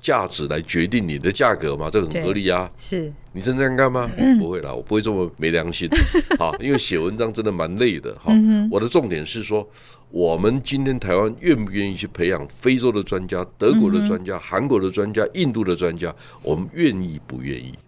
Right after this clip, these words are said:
Speaker 1: 我们这个社会哈，都认为说找别人做不用付钱，没有，
Speaker 2: 是。
Speaker 1: 没这回事。
Speaker 2: 对。
Speaker 1: 好，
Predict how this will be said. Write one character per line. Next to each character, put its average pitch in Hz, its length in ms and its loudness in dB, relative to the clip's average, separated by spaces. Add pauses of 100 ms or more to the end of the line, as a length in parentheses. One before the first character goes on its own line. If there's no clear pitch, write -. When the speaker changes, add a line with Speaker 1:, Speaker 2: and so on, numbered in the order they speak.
(180)
Speaker 1:
我 92 180 4
们 117 140 -2
这 180 120 2
个 139 80 0
社 120 260 0
会 92 240 -2
哈， 67 200 -12 (360)
都 165 240 6
认 165 220 4
为 80 100 -2
说 95 180 0
找 78 200 0
别 98 180 2
人 120 160 0
做 123 160 -4
不 - 120 -6
用 113 140 -2
付 110 140 -12
钱， - 200 -12 (600)
没 - 80 2
有， 90 120 2
Speaker 2:
是。 78 80 -8
Speaker 1:
没 95 120 -4
这 135 160 -2
回 113 100 -4
事。 - 180 -4 (340)
Speaker 2:
对。 147 260 -6
Speaker 1:
好， 87 280 0